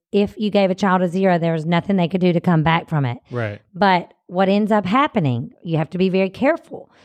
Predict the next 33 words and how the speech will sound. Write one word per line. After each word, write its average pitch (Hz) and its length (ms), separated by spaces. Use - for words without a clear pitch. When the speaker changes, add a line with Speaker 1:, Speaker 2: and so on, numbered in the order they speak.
Speaker 1:
because 190 320
you 196 80
will 190 80
have 202 220
children 208 580
that 208 300
never 190 420
turn 214 260
in 196 180
work 240 320
because 190 180
they're 196 120
gonna 196 160
get 180 180
a 180 40
fifty, 220 320
fifty, 202 280
fifty, 214 260
fifty, 202 260
fifty. 202 340
And 202 160
then 220 120
they 214 180
end 226 220
up 254 240
in 214 100
their 185 140
report 180 400
cards 180 460
having 214 380
B's 208 380
or 226 80
C's 240 520